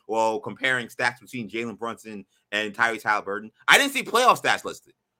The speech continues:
But that would have been a non-applicable, it would have been an N A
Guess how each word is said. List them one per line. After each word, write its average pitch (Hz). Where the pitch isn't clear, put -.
But 214
that 262
would 262
have 233
been 233
a 180
non-applicable, 147
it 123
would 175
have 165
been 160
an 127
N 180
A 120